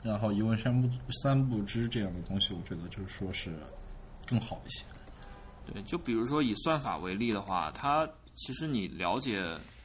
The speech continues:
Speaker 2: 呃，就是一些基础的算法，包括时间、空间复杂度这方面的知识的话，你其实写出来的程序就会比较像一个正常的程序，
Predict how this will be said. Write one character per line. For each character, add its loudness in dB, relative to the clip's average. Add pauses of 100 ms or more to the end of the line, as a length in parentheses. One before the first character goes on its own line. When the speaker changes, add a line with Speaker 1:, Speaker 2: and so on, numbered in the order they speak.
(340)
Speaker 2:
呃， 0
就 -6
是 -4
一 -2
些 0
基 0
础 0
的 -2
算 -2
法， -2
包 -2
括 0 (240)
时 -2
间、 2
空 -2
间 2
复 -6
杂 0
度 2
这 -4
方 -2
面 2
的 -2
知 -6
识 -2
的 -2
话， -2 (300)
你 -4
其 0
实 4
写 4
出 -2
来 2
的 4
程 0
序 0
就 0
会 0 (720)
比 0
较 6
像 8
一 4
个 2
正 2
常 -2
的 -2
程 -4
序， -6